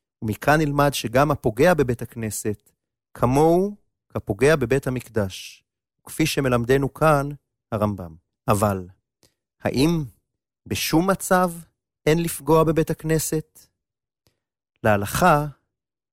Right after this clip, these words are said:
יש מצבים שבהם מותר לסתור בית כנסת או חלקים ממנו. למשל, כאשר המטרה היא לשפץ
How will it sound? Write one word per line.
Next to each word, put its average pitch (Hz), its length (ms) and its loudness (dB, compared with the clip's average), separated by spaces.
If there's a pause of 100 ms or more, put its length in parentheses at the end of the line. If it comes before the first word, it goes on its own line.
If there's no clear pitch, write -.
יש 147 220 4
מצבים 135 480 0
שבהם 127 480 0 (280)
מותר 135 460 2 (280)
לסתור 127 460 0
בית 120 160 -4
כנסת - 680 -6
או 123 80 2
חלקים 113 440 -4
ממנו. 107 380 -10 (720)
למשל, 143 640 2 (640)
כאשר 151 400 0
המטרה 139 420 0
היא 147 300 0 (480)
לשפץ - 840 -2